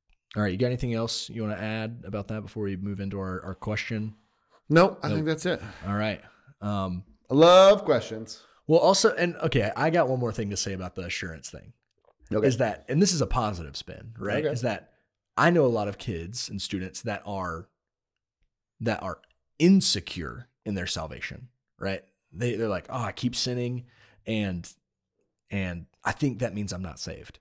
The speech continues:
Speaker 2: Mm.
Speaker 1: right? And, but they
Speaker 2: Mm.
Speaker 1: are remorseful and they
Speaker 2: Yeah,
Speaker 1: are,
Speaker 2: yeah, yeah.
Speaker 1: and I also, so on the flip side, I think we get to say, "No, it's not that you just have to feel like you're saved. It's that there's a whole church roster
Speaker 2: <laughs>
Speaker 1: of people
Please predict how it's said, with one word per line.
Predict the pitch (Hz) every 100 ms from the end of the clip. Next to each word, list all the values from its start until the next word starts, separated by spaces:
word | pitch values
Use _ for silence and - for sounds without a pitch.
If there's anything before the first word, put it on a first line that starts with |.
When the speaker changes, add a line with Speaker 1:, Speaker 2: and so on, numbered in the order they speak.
| -
Speaker 2:
Mm. | 98
Speaker 1:
right? | 104
And, | 107 113
but | 117
they | 110
Speaker 2:
Mm. | 104
Speaker 1:
are | 139 190
remorseful | 120 92 82 - 71
and | 87
they | 101
Speaker 2:
Yeah, | 107
Speaker 1:
are, | -
Speaker 2:
yeah, | 92 85
yeah. | 90 135
Speaker 1:
and |
I | 127
also, | - 170 196
so | - -
on | 107 107
the |
flip | 98 175 180
side, | - 107 101 -
I |
think | 110 135
we | 101 147
get | 131
to | 107
say, | 113 78
"No, | 98 156 131 - - _
it's | 120 -
not | 127 170 214
that | 226 -
you | 98 113 151 196
just | 135 -
have | 123 -
to | 104
feel | - - - 160 202 92 87 -
like | 107 87 -
you're | 92
saved. | 80 80 65 95 - _ - -
It's | 143 -
that | 120 - - -
there's | 180 156
a | 110
whole | - - 160 175
church | 175 - 151 147 -
roster | 104 95 110 123 - - - _ -
Speaker 2:
<laughs> | 131 - 175 165 143
Speaker 1:
of | 127 -
people | - 165 - -